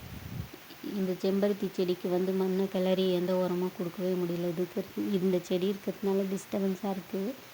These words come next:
எங்க வீட்ல நிறைய கற்றாழை இருக்கு, அதனால அதை எடுக்கலான்னு இருக்கேன். இப்போ வந்து நான் தேவையான அளவுக்கு கற்றாழை எடுத்திருக்கேன். நான் வந்து மூணு மெத்தடில் ட்ரை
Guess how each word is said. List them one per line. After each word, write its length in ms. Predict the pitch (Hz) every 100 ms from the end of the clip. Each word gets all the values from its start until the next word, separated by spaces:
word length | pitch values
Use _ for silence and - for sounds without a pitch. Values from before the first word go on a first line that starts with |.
| - - - - 226
எங்க 140 | 208 202
வீட்ல 300 | 214 202 196 185
நிறைய 220 | 190 196 196
கற்றாழை 400 | 185 190 190 190 185
இருக்கு, 180 | 180 185
அதனால 240 | 185 185 185 180
அதை 160 | 180
எடுக்கலான்னு 420 | 180 - 180 185 180
இருக்கேன். 300 | - 185 214 - - - - - 214
இப்போ 200 | 196 214 196
வந்து 180 | 190 196 202
நான் 160 | 202 196
தேவையான 380 | 196 190 196 185
அளவுக்கு 280 | 180 185 190
கற்றாழை 380 | 190 - 190 185
எடுத்திருக்கேன். 560 | 180 170 180 - 185 226 - - - - -
நான் 160 | 208 196
வந்து 160 | 196 208 208
மூணு 180 | 202 208
மெத்தடில் 440 | 196 180 196 196 190
ட்ரை 100 | 185